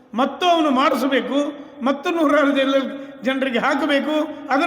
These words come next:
ಪುಣ್ಯವನ್ನೇ ಅವನು ಹೊಂದಬೇಕು ಎನ್ನುವ ದೃಷ್ಟಿಯಿಂದ ಅವನಿಗೆ ಹೇಳಿದರಂತೆ. ಇಂತಹ ಆಚಾರ್ಯರ ಅನೇಕ ವಿಧವಾಗಿರತಕ್ಕಂತಹ ಪವಾಡಗಳನ್ನೇ ಮಾಡಿರತಕ್ಕಂತಹ ವ್ಯಕ್ತಿಗಳು. ಐತರೇಯ ಭಾಷ್ಯವನ್ನೇ ಅಲ್ಲಿ ಪಾಠ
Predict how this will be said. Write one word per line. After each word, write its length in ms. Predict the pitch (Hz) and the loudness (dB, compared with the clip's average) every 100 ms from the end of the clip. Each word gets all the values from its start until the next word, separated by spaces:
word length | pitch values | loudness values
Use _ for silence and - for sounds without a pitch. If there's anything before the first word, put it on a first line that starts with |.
| 339 | 0
ಪುಣ್ಯವನ್ನೇ 840 | 285 262 240 254 285 226 226 - - | -2 0 0 0 0 0 -4 -8 -6
ಅವನು 220 | 226 220 | -4 -2
ಹೊಂದಬೇಕು 520 | 247 320 320 285 254 | -2 0 0 0 0
ಎನ್ನುವ 320 | 254 233 226 | 0 0 -4
ದೃಷ್ಟಿಯಿಂದ 540 | 220 214 - 247 202 220 202 185 - - - | -6 -10 -10 -10 -8 -8 -8 -10 -16 -20 -8
ಅವನಿಗೆ 280 | 180 233 208 | -6 -4 -2
ಹೇಳಿದರಂತೆ. 480 | 220 240 208 208 220 | -2 -2 -4 -8 -8
ಇಂತಹ 600 | 226 277 208 202 202 - - - | -8 -4 -4 -4 -10 -16 -20 -8
ಆಚಾರ್ಯರ 600 | 175 208 262 247 226 226 226 226 - - - 175 | -4 0 0 0 0 0 0 -2 -6 -16 -12 -6
ಅನೇಕ 320 | 202 320 349 320 | 0 2 2 2
ವಿಧವಾಗಿರತಕ್ಕಂತಹ 1120 | 311 302 285 277 269 254 269 240 240 220 226 | 2 2 2 2 0 -2 -4 -6 -4 -2 -2
ಪವಾಡಗಳನ್ನೇ 1000 | 220 175 240 233 226 214 214 190 185 - - 175 | -4 -2 0 0 -2 -4 -6 -10 -14 -20 -20 -4
ಮಾಡಿರತಕ್ಕಂತಹ 880 | 202 262 262 233 - 214 208 190 196 | 0 0 0 -2 -4 -8 -2 -2 -2
ವ್ಯಕ್ತಿಗಳು. 680 | 180 - 226 262 254 - - - - - | -6 -8 -2 0 0 -4 -12 -18 -20 -6
ಐತರೇಯ 640 | 190 277 285 339 320 294 285 226 165 - - - - - - - - - - _ _ - _ 175 | 0 0 0 0 0 2 2 2 0 -4 -10 -16 -18 -20 -20 -20 -20 -20 -20 _ _ -20 _ -2
ಭಾಷ್ಯವನ್ನೇ 1080 | 247 277 302 277 254 262 277 302 - - | 0 0 0 2 2 2 2 0 -6 -8
ಅಲ್ಲಿ 220 | 226 277 285 | -2 0 0
ಪಾಠ 340 | 208 220 277 | 0 0 0